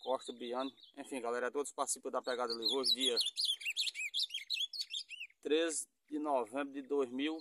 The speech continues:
e vinte e dois. Azulão Novatinho na pegada. Primeiro que bate, primeiro que fica. Quero oferecer a todos os grupos que eu participo, Criar e Preservar, Fanático Passe,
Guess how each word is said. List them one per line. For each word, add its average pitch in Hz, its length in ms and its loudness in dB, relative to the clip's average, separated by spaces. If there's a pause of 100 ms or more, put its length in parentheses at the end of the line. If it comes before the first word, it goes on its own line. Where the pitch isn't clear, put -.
(140)
e 139 100 -4
vinte 143 220 -6
e 147 60 -2
dois. 117 380 -2
Azulão 120 340 -4
Novatinho 127 420 -2
na 135 100 0
pegada. 117 360 -4
Primeiro 120 340 -10
que 123 80 -12
bate, 123 280 -6
primeiro 127 300 -8
que 127 140 -12
fica. 104 400 -14
Quero 120 160 -4
oferecer 131 340 -4
a 120 60 -2
todos 127 200 -4
os 123 100 2
grupos 117 180 6
que - 80 -4
eu - 100 10
participo, - 420 8
Criar - 180 8
e 123 40 2
Preservar, 113 520 4 (100)
Fanático 120 560 4
Passe, 123 260 6